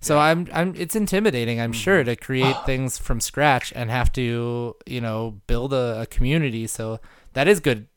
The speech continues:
Speaker 1: you know, a, a really good piece of advice is
Speaker 2: Mm-hmm.
Speaker 1: to just kinda go do it. <laughs> And you've got
Speaker 3: Yeah.
Speaker 1: today.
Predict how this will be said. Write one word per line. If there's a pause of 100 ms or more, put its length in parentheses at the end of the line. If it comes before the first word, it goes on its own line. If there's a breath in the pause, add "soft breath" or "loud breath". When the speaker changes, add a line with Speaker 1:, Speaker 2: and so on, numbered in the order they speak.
(160)
Speaker 1:
you
know,
a,
a
really
good
piece
of
advice
is
Speaker 2:
Mm-hmm.
Speaker 1:
to
just
kinda
go
do
it. (160)
<laughs>
And
you've
got
Speaker 3:
Yeah.
Speaker 1:
today.